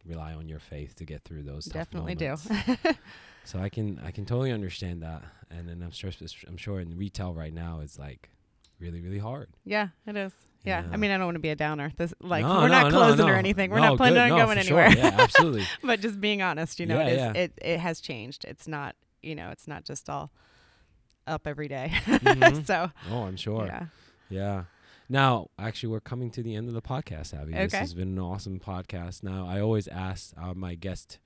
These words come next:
Speaker 1: to d-, give a words of encouragement, uh, and you can take it in any way or any shape that you would like.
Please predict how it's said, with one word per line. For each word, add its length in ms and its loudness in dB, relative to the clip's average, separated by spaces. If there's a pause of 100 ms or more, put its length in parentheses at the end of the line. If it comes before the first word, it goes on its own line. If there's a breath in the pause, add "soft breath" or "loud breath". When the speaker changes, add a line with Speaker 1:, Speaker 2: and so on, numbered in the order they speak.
(560 soft breath)
Speaker 1:
to 380 0
d-, 140 -14 (140)
give 280 -4
a 240 -4
words 300 -2
of 100 -8
encouragement, 760 -4 (480 soft breath)
uh, 220 -6 (100)
and 140 -8
you 80 -8
can 140 -8
take 280 -8
it 160 -6
in 200 -8
any 280 -4
way 280 -2
or 100 -6
any 140 -10
shape 340 -10
that 140 -8
you 160 -6
would 100 -8
like. 420 -10